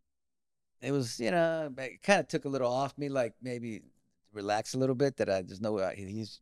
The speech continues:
they got the guy. So I auditioned, and then, uh, they, they said, "Can you come back tomorrow for another role?" So I did,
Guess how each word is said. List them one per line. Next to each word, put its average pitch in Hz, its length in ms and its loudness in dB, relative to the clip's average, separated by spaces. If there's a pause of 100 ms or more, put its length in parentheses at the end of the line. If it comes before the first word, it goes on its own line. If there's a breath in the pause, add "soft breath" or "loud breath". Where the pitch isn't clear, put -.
they 107 100 -6
got 123 220 0
the 117 80 -12
guy. 123 260 -2 (1040)
So - 180 6
I 147 140 8 (140)
auditioned, 139 520 -2
and 120 120 -6
then, 123 340 -4
uh, 113 400 0 (600)
they, 120 380 -2 (1300)
they 110 100 -4
said, 107 380 -2 (300)
"Can 110 120 -6
you 110 80 -4
come 120 160 -4
back 110 180 2
tomorrow 107 300 -2
for 95 160 -8
another 123 320 2
role?" 87 260 -16 (1700)
So 107 180 -4
I 101 80 0
did, 87 440 -4